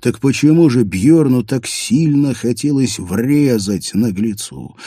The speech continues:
ощутить его лицо костяшками пальцев, услышать мертвый звук от соприкосновения кости и мяса, увидеть, как из носа хлещет кровь, а на лице появляется страх?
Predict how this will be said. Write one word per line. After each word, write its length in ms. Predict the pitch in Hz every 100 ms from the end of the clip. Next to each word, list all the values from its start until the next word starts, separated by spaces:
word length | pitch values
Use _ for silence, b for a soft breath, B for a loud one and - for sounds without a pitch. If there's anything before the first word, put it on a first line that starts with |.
| B B
ощутить 840 | 104 131 - - 147 - 160 143 131
его 200 | 131 139
лицо 420 | 143 131 156 143
костяшками 840 | 120 120 - 143 117 - 127 127
пальцев, 560 | 120 117 82 - 82 90
услышать 560 | 120 117 147 127 135
мертвый 580 | 117 143 123 107 110 131
звук 460 | 110 95 123 143 117
от 120 | 117
соприкосновения 960 | - 117 131 - 117 95 135 139 131 120
кости 380 | 139 131 - 123
и 120 | 131
мяса, 400 | 135 110 82 85
увидеть, 340 | 92 110 107
как 160 | 110 101
из 140 | 107
носа 300 | 110 113 113
хлещет 420 | - 123 113 127 -
кровь, 460 | - 95 139 127 -
а 100 | 104
на 120 | 104
лице 440 | 101 95 - - 104
появляется 720 | - 101 101 107 95 98 -
страх? 640 | - - - - - _